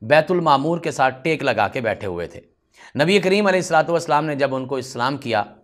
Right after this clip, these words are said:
उन-, उनको बताया गया, हुजूर नबी करीम अलैहिस्सलाम के बारे में उन्होंने आपका इस्तकबाल किया। आप अलैहिस्सलातु वस्सलाम ने जब वापसी पर यह वाक़या बयान किया तो हज़रत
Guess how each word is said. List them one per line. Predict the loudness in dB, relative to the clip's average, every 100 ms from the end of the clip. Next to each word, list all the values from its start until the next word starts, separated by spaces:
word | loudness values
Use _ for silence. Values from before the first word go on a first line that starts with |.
| _ -8
उन-, | -4 -2
उनको | -4 -4 -4
बताया | 2 4 6 4
गया, | 2 0 -4 _ _ -12
हुजूर | -6 -2 -2 0
नबी | -2 -2
करीम | -2 -4 -2
अलैहिस्सलाम | -4 -4 -4 -4
के | -4
बारे | -2 -2
में | -4
उन्होंने | -6 -4
आपका | -4 -4 -6
इस्तकबाल | -6 -4 0 0
किया। | -2 -12 -12 _ _ _ -20 -18 8
आप | 12 12 12
अलैहिस्सलातु | 10 8 6 6 6 6
वस्सलाम | 2 4 4 4
ने | 0
जब | 0 4
वापसी | 6 6 0 2
पर | 2
यह | 2 2
वाक़या | 2 2 0
बयान | -2 -4
किया | -2 -2 -2 -6 _ _ _ 0
तो | 2
हज़रत | 4 2